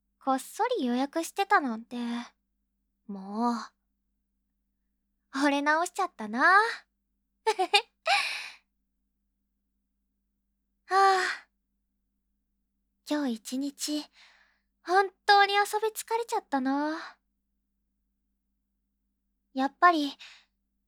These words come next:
君のお部屋はなんだか落ち着くね。もう自分の部屋にいる時と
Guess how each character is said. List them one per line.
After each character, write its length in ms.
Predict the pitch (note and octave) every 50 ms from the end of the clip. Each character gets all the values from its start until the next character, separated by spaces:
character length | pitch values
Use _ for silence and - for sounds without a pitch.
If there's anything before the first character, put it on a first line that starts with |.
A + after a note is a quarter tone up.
| _ _ _
君 320 | - C#4+ C4+ C4+ D4 C#4+
の 160 | C#4+ D4 D4
お 20 | D4+
部 60 | D#4
屋 220 | D#4 D#4 D#4 D#4
は 120 | D#4 D#4+ D#4+
な 140 | D#4 E4 F4
ん 60 | F4
だ 120 | E4 D#4+ C#4
か 140 | - G#3 D4
落 100 | D4 -
ち 120 | - - -
着 140 | - -
く 160 | - - D4 D4
ね。 180 | D#4 E4 F4 F#4 F#4 - - - _ _ _ _ _ _ _ _ _ _ _ _ _ _ _ _ _ _ _ _ _ _ _ _ _ _ _ _ _ _ _ _ _ _ _ _ _ _ _ _ _ _ _ _ _ _ _ _ _ _ _ _ _ _ _ _ _ _ _ _ _ _ _ _ _ _ _ _ _ _ _ _ _ _ _ _ _ _ _ _ _ _ _ _ _ _ _ _
も 260 | C#4 C#4+ E4 E4+ E4
う 20 | D4+
自 260 | B3 - - G#3+ G#3+
分 200 | G#3+ A3+ C4 D4
の 100 | E4 F4
部 60 | F4+
屋 180 | F#4 F#4+ G4 G4+
に 160 | G#4 G#4 F#4+
い 60 | D4+
る 80 | C4 C4+
時 240 | - C4+ C4 - -
と 320 | - A#3+ A3+ G#3+ G3+ G3+